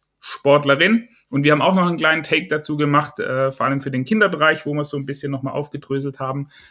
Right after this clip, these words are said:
Also auch da gibt's nochmal was Neues. Und wer bei uns auf LinkedIn folgt, hat heute schon gesehen,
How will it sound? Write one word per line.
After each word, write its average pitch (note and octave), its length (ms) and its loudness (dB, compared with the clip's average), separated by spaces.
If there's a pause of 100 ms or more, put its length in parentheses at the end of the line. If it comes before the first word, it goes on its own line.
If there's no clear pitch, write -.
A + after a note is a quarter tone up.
Also - 220 -2
auch A#2+ 220 0
da D#3+ 200 4
gibt's G#3+ 200 -2
nochmal F#3 260 0
was E3+ 160 0
Neues. F3 520 -4 (200)
Und A#3 400 2 (720)
wer C#3+ 140 -2
bei D3 80 0
uns C#3+ 200 -2
auf C#3+ 140 -4
LinkedIn D#3+ 320 -4
folgt, D3+ 300 -2
hat - 420 -6
heute E3 300 -8
schon D#3 200 -4
gesehen, D#3+ 540 -2